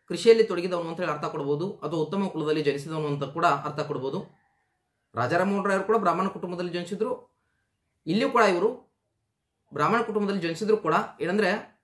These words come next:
ತಮ್ಮ ಶ್ರೇಷ್ಠತೆಯನ್ನ ಶೂದ್ರ ಅಥವಾ ಬ್ರಾಹ್ಮಣ ಅಂತೇಳಿ ಶ್ರೇಷ್ಠ ಕನಿಷ್ಠ ಅಂತಕ್ಕಂಥದ್ದನ್ನ ಹೇಳಿಲ್ಲ. ಜಾತಿ ಪದ್ಧತಿಯನ್ನ ಸಂಪೂರ್ಣವಾಗಿ ನಿರ್ಮೂಲನೆ ಮಾಡ್ಬೇಕು ಅಂತಕ್ಕಂಥದ್ದನ್ನ ಕೂಡ ಇವರು ಪ್ರತಿಪಾದನೆ ಮಾಡಿದ್ರು.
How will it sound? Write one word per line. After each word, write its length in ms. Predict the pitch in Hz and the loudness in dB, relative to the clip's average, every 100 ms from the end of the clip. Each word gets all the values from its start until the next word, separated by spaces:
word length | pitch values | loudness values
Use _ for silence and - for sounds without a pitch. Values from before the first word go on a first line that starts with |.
| _ _ _ | _ _ _
ತಮ್ಮ 160 | 170 165 | -6 -6
ಶ್ರೇಷ್ಠತೆಯನ್ನ 720 | 165 175 202 226 214 190 208 185 190 - _ _ _ _ _ | -2 -4 0 0 0 2 2 2 -2 -12 _ _ _ _ _
ಶೂದ್ರ 360 | 196 214 226 220 | 2 2 4 2
ಅಥವಾ 320 | 202 185 175 | 2 0 0
ಬ್ರಾಹ್ಮಣ 340 | 151 165 196 | 0 -2 -2
ಅಂತೇಳಿ 220 | 180 175 | -2 -4
ಶ್ರೇಷ್ಠ 340 | 160 160 180 - 170 160 - _ | -6 -6 -6 -2 0 0 -8 _
ಕನಿಷ್ಠ 260 | 165 175 180 | -8 -4 -4
ಅಂತಕ್ಕಂಥದ್ದನ್ನ 560 | 156 151 151 147 147 139 | -4 -4 -4 -4 -2 0
ಹೇಳಿಲ್ಲ. 220 | 147 170 - - _ _ _ _ _ _ 113 | 0 0 -6 -16 _ _ _ _ _ _ 0
ಜಾತಿ 280 | 151 185 | 2 2
ಪದ್ಧತಿಯನ್ನ 420 | 220 185 175 175 170 | 0 0 -4 -4 -4
ಸಂಪೂರ್ಣವಾಗಿ 520 | 147 143 185 175 156 | -6 -4 -2 -2 -2
ನಿರ್ಮೂಲನೆ 380 | 135 151 190 139 | -4 -2 -2 -2
ಮಾಡ್ಬೇಕು 380 | 127 175 180 | -2 -2 -2
ಅಂತಕ್ಕಂಥದ್ದನ್ನ 400 | 165 147 147 139 | -4 -2 -2 -2
ಕೂಡ 120 | 143 160 143 - 143 | -4 -2 -4 -4 -6
ಇವರು 120 | 139 | -6
ಪ್ರತಿಪಾದನೆ 480 | 135 120 151 143 120 | -10 -8 -6 -4 -4
ಮಾಡಿದ್ರು. 420 | 117 139 113 | -2 -2 -4